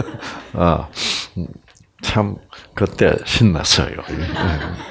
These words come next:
음, 음. 온 세상이 내 거 같았어. 음. 예, 그때는 뭐,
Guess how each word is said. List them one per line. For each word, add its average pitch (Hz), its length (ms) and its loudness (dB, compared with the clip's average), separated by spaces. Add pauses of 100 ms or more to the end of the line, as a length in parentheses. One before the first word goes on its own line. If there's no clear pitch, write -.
(140)
음, 87 180 -4 (380)
음. 98 280 2 (760)
온 98 180 4
세상이 101 580 4
내 80 160 4
거 85 200 2
같았어. - 580 -6 (260)
음. 90 140 0 (920)
예, - 40 -10 (400)
그때는 175 440 4
뭐, 160 500 4